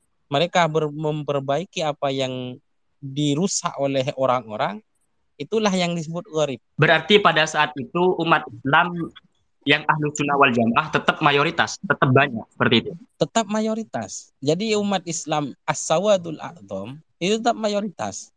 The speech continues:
Speaker 1: Jadi kami tegaskan lagi, Ustaz G, yang finnar tadi atau illal wahidah itu, itu kan karena memang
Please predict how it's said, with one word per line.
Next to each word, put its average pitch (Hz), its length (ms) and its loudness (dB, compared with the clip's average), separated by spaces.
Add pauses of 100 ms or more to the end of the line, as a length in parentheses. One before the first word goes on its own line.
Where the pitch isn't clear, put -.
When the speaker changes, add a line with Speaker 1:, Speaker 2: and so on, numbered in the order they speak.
Speaker 1:
Jadi 147 240 0
kami 240 240 2
tegaskan 175 400 0
lagi, 160 320 -4
Ustaz 123 240 -6
G, 98 160 -14 (160)
yang 196 260 2 (800)
finnar 202 560 2
tadi 131 400 -2
atau 139 440 -2 (760)
illal 151 400 4
wahidah 131 560 -2
itu, 165 400 -10 (240)
itu 160 160 -8
kan 220 240 2
karena 190 320 -2
memang 175 560 -4